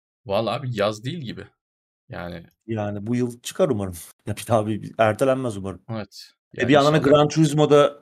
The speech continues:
Speaker 2: güncellemelerle sen bugün bahsetmiştin.
Speaker 1: Evet, evet.
Speaker 2: Aramızda
Speaker 1: Gran
Speaker 2: konuştuk.
Speaker 1: Turismo'da,
Speaker 2: İyi
Speaker 1: e,
Speaker 2: noktaya geldi.
Speaker 1: şöyle
Speaker 2: Ki
Speaker 1: bir şey
Speaker 2: iyi
Speaker 1: var.
Speaker 2: çıkmıştı zaten. Bir ertele-, bir, bir takım eleştiriler vardı ama
Speaker 1: Hı hı.
Speaker 2: fena çıkmamıştı yani ilk
Speaker 1: A-
Speaker 2: baz oyun olarak da ama üzerine de koymuşlar görünüyor.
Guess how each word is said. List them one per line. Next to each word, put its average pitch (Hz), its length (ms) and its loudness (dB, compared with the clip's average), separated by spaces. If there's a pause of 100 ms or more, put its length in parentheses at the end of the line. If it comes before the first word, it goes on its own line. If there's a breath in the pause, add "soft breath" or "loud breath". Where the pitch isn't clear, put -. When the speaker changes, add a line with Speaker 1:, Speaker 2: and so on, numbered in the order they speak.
(240)
Speaker 2:
güncellemelerle 131 1000 2
sen 120 260 -4
bugün 117 200 -4
bahsetmiştin. 110 460 0
Speaker 1:
Evet, 104 160 -2
evet. 175 280 -2
Speaker 2:
Aramızda 104 120 0
Speaker 1:
Gran 127 200 0
Speaker 2:
konuştuk. 180 400 -4
Speaker 1:
Turismo'da, 196 180 -4 (360)
Speaker 2:
İyi 139 280 6
Speaker 1:
e, 120 140 -4
Speaker 2:
noktaya 120 320 2
geldi. 104 420 2 (160)
Speaker 1:
şöyle 131 360 -4
Speaker 2:
Ki 185 60 -2
Speaker 1:
bir 214 60 4
şey 208 120 6
Speaker 2:
iyi 262 40 2
Speaker 1:
var. 247 60 0
Speaker 2:
çıkmıştı - 400 -6
zaten. 143 380 4
Bir 202 40 6
ertele-, 165 640 2
bir, 156 460 -6
bir 160 80 -10
takım 170 200 -4
eleştiriler 170 360 0
vardı 190 280 6
ama 262 300 0 (300 loud breath)
Speaker 1:
Hı 117 60 -10
hı. 123 200 -10 (300)
Speaker 2:
fena 180 380 4
çıkmamıştı 208 600 0
yani 120 240 4
ilk 143 140 0
Speaker 1:
A- 90 40 -2 (280)
Speaker 2:
baz 143 220 6
oyun 135 160 4
olarak 135 320 2
da 269 40 2
ama 294 120 -4
üzerine 208 340 2
de 269 80 4
koymuşlar 240 500 2
görünüyor. 123 600 0